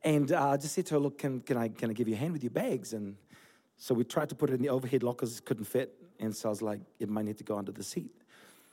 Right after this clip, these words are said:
But what she did was she just kinda put it on the side of, of her. She's sitting in the window seat, and she just thought the flight attendant might not see it. I said, um, "Excuse me, I, I used to be a flight attendant, and,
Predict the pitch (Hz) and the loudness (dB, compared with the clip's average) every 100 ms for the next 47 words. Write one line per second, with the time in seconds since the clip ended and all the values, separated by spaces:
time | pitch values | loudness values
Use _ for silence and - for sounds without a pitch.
0 | _ - 120 120 156 - 135 135 113 - | _ 0 0 2 0 0 0 2 0 -2
1 | 131 120 - - 127 120 - _ 170 139 | -2 -2 -4 -2 0 -2 -4 _ 2 4
2 | 143 113 110 - 127 113 104 98 - - | 2 0 -2 2 4 4 0 -6 -18 -20
3 | - - - - 113 113 - - 110 - | -20 -20 -20 0 2 2 -6 -6 -4 -2
4 | 127 110 113 - - - 131 117 110 113 | 0 2 0 -6 -8 -2 0 0 0 0
5 | 131 123 - 117 117 110 98 - - _ | 2 0 0 -2 -2 -4 -6 -10 -20 _
6 | - 120 110 - 131 104 131 123 117 117 | -8 -6 -6 -2 -2 -2 0 0 0 -2
7 | 107 113 127 107 - 175 - 101 101 - | -2 -2 -2 -6 0 0 0 -6 -8 -6
8 | 101 101 95 98 - - 98 101 98 92 | -6 -6 -10 -12 -12 -10 -10 -8 -10 -10
9 | - 101 104 101 - 101 - 101 95 - | -10 -4 -2 -4 -6 -6 -4 -6 -6 -4
10 | 101 95 90 90 | -6 -6 -10 -10